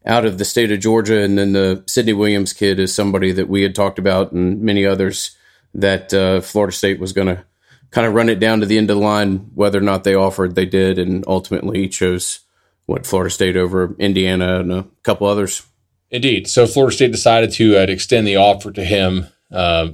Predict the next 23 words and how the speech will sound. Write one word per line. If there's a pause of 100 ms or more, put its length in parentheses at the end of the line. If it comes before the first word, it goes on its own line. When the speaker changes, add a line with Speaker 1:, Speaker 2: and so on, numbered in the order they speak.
Speaker 2:
late
Tuesday
night,
and,
uh,
he
ultimately (380)
picks
the
Noles.
T
J
Davis
is
a
guy
that
they're
gonna
use
at
defensive
end.